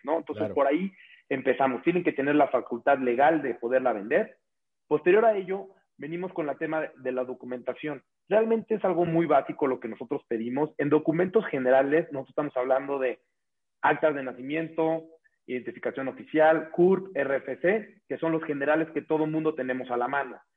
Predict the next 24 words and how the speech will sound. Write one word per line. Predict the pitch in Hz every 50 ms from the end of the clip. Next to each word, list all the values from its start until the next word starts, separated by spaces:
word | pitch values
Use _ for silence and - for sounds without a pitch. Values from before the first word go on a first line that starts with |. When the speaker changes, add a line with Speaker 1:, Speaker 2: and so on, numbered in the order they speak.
| _ _ _ _ -
Speaker 1:
Y | - 170
por | - - 180 170 -
parte | - 214 214 - - 247
de | 240 208
la | 165 143 131 -
casa, | 160 147 131 - 147 151
de | 147 143
la | 135 127
vivienda, | 123 127 123 131 143 147 - 151
necesitamos | 147 143 139 147 131 - 143 - - 165 170 175 160
de | 147
escritura | 147 - - - 139 131 - 190 190 156 123 127 - - - _ _ _ _ _ _ _ _ -
Y | 160 156
yo | 156 196
invito | 208 202 196 196 196 196 180
siempre | - 190 180 - 180
a | 165
los | 151 -
clientes | - 143 143 147 143 - 156 147 -
a, | 143 135 120 - - - - _ _ _ _ _ _ _ _ _ _ _ _ _ _ -
a, | 123 123 - - - - -
si | 151
nos | 147 139 127
visitan, | 139 139 - - 180 175 180 - 139 143 156 165 160